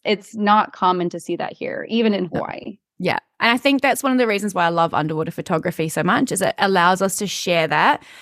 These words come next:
Speaker 2: with people who haven't seen it before. And, and I don't know, if you've bought a T V recently, I went into a shop and they had all the T Vs on display, and I thought it was really interesting that so many of them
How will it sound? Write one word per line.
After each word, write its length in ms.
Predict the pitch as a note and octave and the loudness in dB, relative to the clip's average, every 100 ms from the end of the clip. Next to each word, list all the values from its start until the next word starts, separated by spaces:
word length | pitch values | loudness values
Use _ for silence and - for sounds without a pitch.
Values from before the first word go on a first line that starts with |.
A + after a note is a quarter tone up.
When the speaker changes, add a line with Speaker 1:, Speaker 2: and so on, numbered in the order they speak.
| - - | -10 -2
Speaker 2:
with 220 | G#3 - | -2 2
people 380 | A#3+ A3+ G#3 G3 | 0 2 2 4
who 100 | G3+ | 2
haven't 460 | F3+ F#3+ F3+ C3 | 2 0 0 -4
seen 280 | - E3 D#3+ | -2 -2 -2
it 120 | - | -2
before. 520 | - - D#3+ E2+ G3 - _ _ _ - - - - | -4 -4 -4 -4 -4 -8 _ _ _ -20 -20 -10 0
And, 240 | B3+ C4 - - | 2 2 -2 0
and 400 | F#4 D#4+ G3+ C#4 _ _ _ _ - | 2 4 4 2 _ _ _ _ 0
I 100 | D#4 | 2
don't 100 | D#4+ | 4
know, 120 | A3 | 4
if 180 | A3 C#4+ | 4 2
you've 180 | D4+ | 0
bought 140 | C#4+ C#4 | 2 2
a 60 | |
T 240 | A#3 A#3+ G3+ | 2 0 0
V 340 | F3+ E3+ - - | 0 -2 -6 -4
recently, 540 | G3 G3+ G#3 A3+ A#3 | -2 0 -2 0 0
I 80 | - | 2
went 240 | A3 A3+ - | 2 2 2
into 440 | G#3+ G#3 G#3+ F#3+ - | 0 2 0 -2 -4
a 60 | |
shop 340 | - E3 - - | -2 0 0 -2
and 140 | F#3 | -2
they 60 | F#3 | 0
had 180 | F#3 - | -2 0
all 140 | A#3 | 0
the 80 | A#3 | 0
T 160 | A#3+ | 0
Vs 160 | G3 F#3 | 0 0
on 100 | F3 | 0
display, 480 | E3+ - E3+ D#3+ - | -2 -4 0 0 0
and 80 | A3 | 0
I 60 | |
thought 140 | A#3 C#4+ | 0 0
it 100 | C#4 | 0
was 20 | |
really 300 | G#3+ F#3 G3+ | 2 2 2
interesting 680 | - E4+ G#4 G4+ B3 F#3+ F#3 | 0 0 0 -2 0 0 0
that 160 | - - | -4 -4
so 360 | - G3+ G3+ | 0 2 4
many 320 | B3 A3+ A#3+ | 4 4 2
of 120 | A#3 G3 | 2 0
them 360 | E3+ C3 D#4 | 0 2 0